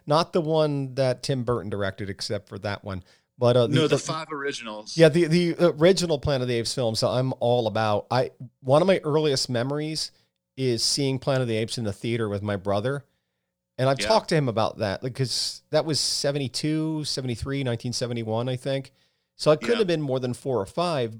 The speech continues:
Speaker 1: and my parents weren't those people who would let us go out, like, by that, by ourselves. But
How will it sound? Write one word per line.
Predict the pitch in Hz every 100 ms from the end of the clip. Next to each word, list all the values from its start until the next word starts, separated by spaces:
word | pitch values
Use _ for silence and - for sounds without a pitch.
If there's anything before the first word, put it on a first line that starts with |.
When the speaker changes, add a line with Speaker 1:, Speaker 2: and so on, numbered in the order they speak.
| -
Speaker 1:
and | 139
my | 139 147
parents | 175 190 175
weren't | - 147 -
those | 139 117
people | 143 127 131 123
who | 127
would | 120 113
let | 107 113
us | 123 110
go | - 104
out, | 92 92 127 - _ _
like, | 110 92 - _ _ _ _ _ _ -
by | 107 110
that, | 110 -
by | 117
ourselves. | 117 101 - 104 127 - - -
But | 123 117